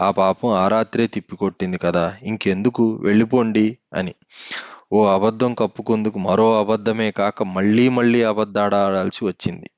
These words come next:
ఎన్నో అబద్ధాలాడి నెట్టుకొస్తున్నా ఎంచేతనో శంకర్రావు నోటికి పచ్చడి మెతుకులు తప్ప పరమాన్నం రుచించటం లేదు. చలవ బట్టలు ఒంటి మీద తెలతెలబోతూ గరగరలాడుతూ బాధ పెడుతున్నాయి.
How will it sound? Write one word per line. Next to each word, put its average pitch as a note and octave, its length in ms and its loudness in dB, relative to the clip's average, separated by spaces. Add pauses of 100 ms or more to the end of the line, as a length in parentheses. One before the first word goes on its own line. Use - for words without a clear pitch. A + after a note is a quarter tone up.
(120)
ఎన్నో A2 600 2
అబద్ధాలాడి G#2 680 2
నెట్టుకొస్తున్నా F#2 1120 -4 (800)
ఎంచేతనో D#3+ 800 0
శంకర్రావు C3 800 -2
నోటికి A#2+ 460 -2
పచ్చడి B2+ 400 0
మెతుకులు B2 400 0
తప్ప A2 280 -2
పరమాన్నం A2+ 640 -2
రుచించటం F#2+ 580 -4
లేదు. D#2+ 220 -4 (340)
చలవ G#2+ 360 2
బట్టలు G#2+ 400 0
ఒంటి G2 300 -2
మీద G#2+ 340 0 (120)
తెలతెలబోతూ G#2 920 0 (720)
గరగరలాడుతూ A2 800 0
బాధ G2 260 0
పెడుతున్నాయి. E2+ 680 -6